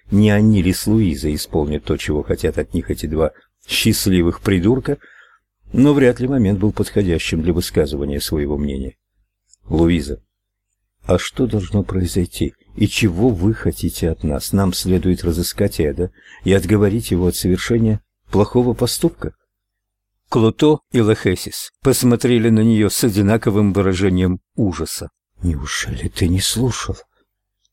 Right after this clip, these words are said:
«И думать не смей». Они замолчали, и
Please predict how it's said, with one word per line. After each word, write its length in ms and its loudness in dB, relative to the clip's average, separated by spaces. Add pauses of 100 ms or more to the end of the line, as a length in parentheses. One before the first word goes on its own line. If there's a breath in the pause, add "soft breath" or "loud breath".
«И 160 2
думать 600 0
не 120 0
смей». 520 -4 (720)
Они 300 2
замолчали, 720 0 (440)
и 280 2